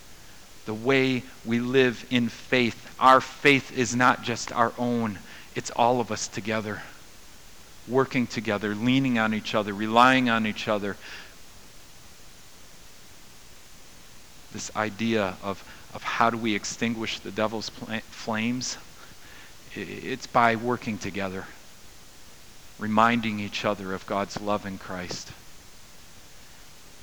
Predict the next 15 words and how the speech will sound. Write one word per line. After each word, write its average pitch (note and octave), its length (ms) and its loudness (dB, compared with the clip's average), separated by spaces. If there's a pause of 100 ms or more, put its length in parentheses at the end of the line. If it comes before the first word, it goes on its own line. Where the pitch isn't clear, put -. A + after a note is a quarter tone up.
(160)
And G#2+ 160 -2
one A2+ 220 2
last G#2 300 2
piece. - 400 -6 (960)
Take C3 240 6
the A2+ 100 4
helmet D3+ 360 8
of B2 100 4
salvation A2+ 840 4 (280)
and G#2 160 -2
the F#2 60 -6
sword A#2+ 420 0
of A2+ 140 -4
the A2+ 80 -4
Spirit, F2+ 460 -4